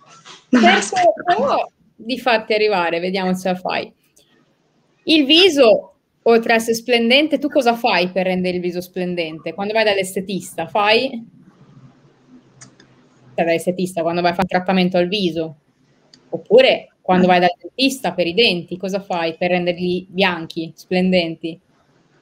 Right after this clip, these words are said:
Speaker 1: Mm. Mm. Li lavo?
Speaker 2: Ok,
Speaker 1: <laughs>
Speaker 2: se la
Speaker 1: Sbagliacamente.
Speaker 2: farai la pu-, pu-,
Speaker 1: La,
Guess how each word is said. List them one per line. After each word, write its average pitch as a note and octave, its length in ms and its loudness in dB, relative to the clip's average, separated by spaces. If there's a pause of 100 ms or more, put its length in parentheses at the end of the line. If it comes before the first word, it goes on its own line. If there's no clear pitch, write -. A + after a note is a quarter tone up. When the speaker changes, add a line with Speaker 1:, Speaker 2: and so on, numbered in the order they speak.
(200)
Speaker 1:
Mm. - 340 -4 (800)
Mm. G3 380 0 (160)
Li E3+ 140 2
lavo? F3+ 420 0 (1080)
Speaker 2:
Ok, F#3 140 -2
Speaker 1:
<laughs> - 40 2
Speaker 2:
se - 100 4
la - 60 0
Speaker 1:
Sbagliacamente. B3+ 840 -2 (1600)
Speaker 2:
farai F3+ 300 2
la F#3+ 200 0
pu-, B3+ 460 0 (2000)
pu-, G#3+ 160 2
Speaker 1:
La, G#3+ 100 6